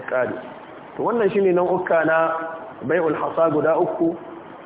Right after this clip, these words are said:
wayanda duka a jahiliya ana yi, kuma manzon Allah sallallahu alaihi wasallam yayi hani akan su. Kuma lura da lokaci ne ya kamata mu kwana.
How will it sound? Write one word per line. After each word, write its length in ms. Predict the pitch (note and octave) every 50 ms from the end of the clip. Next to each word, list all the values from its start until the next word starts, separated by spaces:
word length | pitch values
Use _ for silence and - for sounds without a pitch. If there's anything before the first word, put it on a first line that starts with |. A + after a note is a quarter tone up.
| - - -
wayanda 320 | - D3+ D#3+ D3+ D3 D3+ C#3+
duka 220 | D3+ E3+ E3 D3+
a 60 | D3 D3
jahiliya 540 | C#3 D3+ D3+ D3 D3 D3+ E3 E3+ D#3 C#3 D#3
ana 160 | D#3+ D#3 D3
yi, 120 | D#3 D3+
kuma 300 | - - D#3 D#3 D3+ D3
manzon 180 | C#3+ C#3 D3 C#3+
Allah 260 | D3 D#3 D#3 D3 C#3 C#3+
sallallahu 320 | - D3+ D3 D3 D3 C#3+ C3
alaihi 160 | C#3+ D3+ D3
wasallam 320 | D3 - D#3 D3+ D3+ C#3 C#3
yayi 220 | C#3+ C#3+ D3 C#3+
hani 240 | C#3+ D3+ D3 C#3+ C3
akan 300 | A#2 - - E3 D3+ C3+ -
su. 140 | F3+ G#3+ C#4 - - - - - - - - - - - - - -
Kuma 380 | - D3+ D#3 D#3 D#3 D#3 D#3 D#3
lura 280 | D3+ D3 C#3 C#3+ D3+ D#3
da 80 | D3+
lokaci 420 | C#3 C#3 D3+ C#3+ C#3+ C#3 C#3+ D3+ D3+
ne 80 | D3+
ya 80 | D3 C#3+
kamata 360 | C#3+ - C#3 C#3 C#3 C3+ C3+ C3
mu 100 | B2+ A#2+
kwana. 360 | - D3 C#3+ D3+ D#3 D#3 D3+